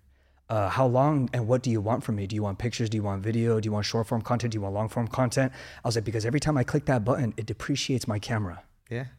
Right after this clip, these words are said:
Speaker 1: And how long I'm gonna be there for, I have to travel there too.
Speaker 2: Yeah.
Speaker 1: Not only do I have to travel, I have to go drive back home and I have to work.
Speaker 2: Yes.
Speaker 1: So it's a all day thing. It could be possibly be two days. So there's a big formula that you kinda have to do. And then you give them that number and they're like,
Speaker 2: Yeah.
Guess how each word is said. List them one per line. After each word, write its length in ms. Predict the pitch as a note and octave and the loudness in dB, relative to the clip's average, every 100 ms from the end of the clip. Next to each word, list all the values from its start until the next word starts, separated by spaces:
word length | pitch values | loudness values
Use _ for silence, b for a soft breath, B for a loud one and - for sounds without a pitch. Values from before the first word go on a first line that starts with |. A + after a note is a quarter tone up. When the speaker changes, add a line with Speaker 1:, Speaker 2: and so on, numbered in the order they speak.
| _ _ _ | _ _ _
Speaker 1:
And 140 | C3 | 0
how 160 | A#2 C3+ | 2 4
long 360 | C#3+ A#2+ A2 C#3 | 4 4 2 2
I'm 60 | |
gonna 120 | D3 D3 | 2 2
be 120 | D3 | 2
there 100 | D3+ | 0
for, 220 | - E3+ - | 0 -2 -2
I 40 | |
have 80 | C3 | -4
to 60 | A#2+ | -4
travel 300 | - D#3 C3+ | -4 -2 0
there 120 | G#2 | 0
too. 260 | - F3 B2+ | 2 2 2
Speaker 2:
Yeah. 80 | D3 F#3+ B | -4 -12 B
Speaker 1:
Not 180 | - C#3 | 0 2
only 120 | F#3+ E3 | 4 4
do 120 | D3+ | 4
I 40 | |
have 120 | C#3 | 2
to 80 | C3+ | 0
travel, 280 | - D#3+ C#3 | -2 0 2
I 60 | A#2 | 0
have 100 | D3 | 0
to 60 | |
go 140 | A#2 A2+ | 0 -2
drive 340 | G#2 A2 D#3+ | 0 0 0
back 220 | C3 G2 | 0 -4
home 220 | - G2+ G#2 | -4 -6 -4
and 100 | A#2+ | -2
I 60 | |
have 220 | C#3+ C3 - | -2 -4 -4
to 180 | G#2+ - _ _ | -6 -6 _ _
work. 440 | A2 A2 F#2+ - - - | -4 -4 -4 -16 -20 -12
Speaker 2:
Yes. 140 | D3+ - | -12 -2
Speaker 1:
So 180 | C3 C3+ | 2 2
it's 120 | A#3 | 2
a 160 | F#3+ - _ | 0 -4 _
all 140 | C3+ | -2
day 180 | D3+ C#3+ | 2 0
thing. 260 | B2+ F#3+ D3+ | 0 0 0
It 120 | G#2 | -2
could 80 | A2 | -2
be 100 | A2+ | -2
possibly 380 | - B2 A#2+ A#2 | -2 -4 -2 -2
be 120 | A#2 | -2
two 200 | - F#3+ | 2 2
days. 260 | D3 G2 - B B | 4 0 -4 B B
So 140 | - B2 | -4 -2
there's 140 | A#2 | 0
a 60 | A2 | 0
big 520 | G#2 A#2+ G3 F#3+ C3+ - | -2 0 2 2 -2 -12
formula 560 | - - F3 C#3 A2+ | -2 2 6 6 4
that 140 | G#2+ A2+ | 2 2
you 100 | A2+ | 2
kinda 200 | C#3 B2 | 2 2
have 160 | B2+ - | 2 -2
to 60 | |
do. 260 | G#2+ C#3+ C3+ B B B | 0 2 2 B B B
And 120 | B2 A#2+ | -2 -2
then 80 | A#2 | 0
you 120 | A2+ | -2
give 320 | G#2+ B2 C3 | -2 -2 0
them 160 | C#3+ C3+ | 0 2
that 200 | A#2+ A2+ | 2 2
number 340 | G#2+ B2+ G2+ | 0 0 -2
and 80 | F#2+ | -2
they're 80 | G#2+ F#2+ | -4 -4
like, 160 | F2+ - _ _ _ _ _ _ | -8 -14 _ _ _ _ _ _
Speaker 2:
Yeah. 140 | B2 | -6